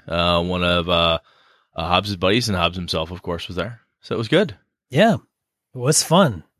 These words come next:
Speaker 1: Swapped some games around, swapped a lot of lies and bullshit, and, uh, drank some beer. It was a good time.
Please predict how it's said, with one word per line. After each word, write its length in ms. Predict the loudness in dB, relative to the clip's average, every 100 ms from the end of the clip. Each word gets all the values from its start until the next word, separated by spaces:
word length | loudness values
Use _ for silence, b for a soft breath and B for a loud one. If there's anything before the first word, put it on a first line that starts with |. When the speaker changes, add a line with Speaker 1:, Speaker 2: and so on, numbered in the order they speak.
| _
Speaker 1:
Swapped 320 | -6 0 0
some 140 | 0 -2
games 320 | 0 0 0
around, 400 | 2 2 2 0
swapped 320 | 0 2 2
a 60 | 2
lot 140 | 2
of 160 | 4 2
lies 360 | 4 4 4
and 100 | 0
bullshit, 480 | -4 -6 -2 -4 -2
and, 280 | -2 -2 -2
uh, 520 | 0 2 2 2 0 -4 _ _
drank 180 | -8 -8
some 100 | -8
beer. 200 | -8 -8
It 40 |
was 120 | -12 -10
a 40 |
good 120 | -8
time. 200 | -8 -10